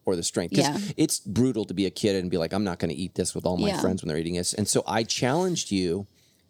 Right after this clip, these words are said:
Speaker 1: to stop eating it, and I did it with you.
Speaker 2: Yes.
Speaker 1: So I made it. She didn't make it. But I was
Speaker 2: Mm-hmm.
Speaker 1: forty and you were, like, seventeen or sixteen. But that's when I began to realize,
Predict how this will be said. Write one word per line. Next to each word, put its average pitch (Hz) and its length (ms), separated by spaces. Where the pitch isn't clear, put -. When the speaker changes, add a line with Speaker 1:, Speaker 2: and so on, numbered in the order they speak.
Speaker 1:
to 117 100
stop 110 400
eating 120 280
it, 95 40
and 92 100
I 95 60
did 95 180
it 90 80
with 95 160
you. 76 160
Speaker 2:
Yes. 175 480
Speaker 1:
So - 160
I 104 520
made 107 320
it. 69 200
She - 260
didn't 110 220
make 113 200
it. 104 80
But 165 140
I 165 80
was 123 220
Speaker 2:
Mm-hmm. - 120
Speaker 1:
forty 110 440
and 107 100
you 110 160
were, 90 240
like, 87 240
seventeen 98 720
or 90 60
sixteen. 92 640
But 107 120
that's 135 240
when 127 120
I 113 40
began 104 240
to 95 60
realize, 95 340